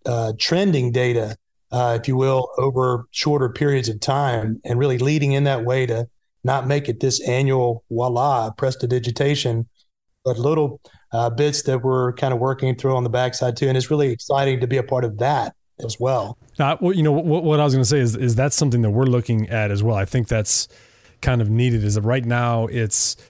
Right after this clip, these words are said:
Speaker 2: you know, certain times of the year this data is released, everyone looks at it, and it's, but it's, you know, you're looking back in time. Um, and it would be great to be able to kinda have kind of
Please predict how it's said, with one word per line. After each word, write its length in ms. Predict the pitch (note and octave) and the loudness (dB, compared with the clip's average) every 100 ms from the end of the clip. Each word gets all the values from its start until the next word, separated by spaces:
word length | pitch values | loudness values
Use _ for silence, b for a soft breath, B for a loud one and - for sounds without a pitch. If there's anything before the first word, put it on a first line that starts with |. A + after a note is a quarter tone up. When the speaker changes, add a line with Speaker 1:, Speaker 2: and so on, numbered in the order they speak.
| b b _ - | b b _ -4
Speaker 2:
you 80 | A2+ | -2
know, 80 | |
certain 280 | F#2+ C#3+ B2+ | 0 0 0
times 300 | B2 C3+ C3 | 0 2 2
of 60 | B2 | 2
the 80 | B2 | 2
year 160 | B2+ | 2
this 140 | A#2 A2 | 2 2
data 240 | C3 A#2 | 2 2
is 140 | A2 | 2
released, 360 | A2 A#2 C#3 B2 | 2 2 2 2
everyone 300 | B2+ A#2 A2+ | 2 2 2
looks 200 | B2 A#2 | 2 2
at 120 | B2 | 0
it, 140 | A#2+ A#2+ | 0 0
and 80 | |
it's, 180 | A2+ G2+ | -2 -2
but 160 | - A#2+ | -2 -2
it's, 160 | G#2+ - _ | -4 -8 _
you 100 | C#3+ | -2
know, 60 | A2 | 0
you're 120 | G#2+ | 2
looking 320 | A#2 A#2 A2 | 0 0 -2
back 300 | F#2+ B2 B2+ | 0 -2 -2
in 100 | A2 | -4
time. 400 | F#2+ B2 B2 G#2+ - B B B | -4 -2 -2 -2 -6 B B B
Um, 540 | - A#2 A2 A2 G#2 G#2 | -4 0 0 0 -2 -4
and 100 | C3+ | -2
it 40 | B2 | 0
would 80 | A#2 | 0
be 120 | A#2 | 0
great 360 | B2+ C3 C3+ - | 0 0 0 -2
to 60 | |
be 140 | A#2+ B2 | 0 2
able 160 | A#2 | 2
to 220 | A2+ G#2+ | 2 0
kinda 260 | G#2 A#2 G#2+ | 0 0 0
have 420 | A2 A2+ G#2+ G#2+ | 2 2 0 -2
kind 180 | - A2+ | -2 0
of 320 | G2+ F2+ - | 0 -2 -10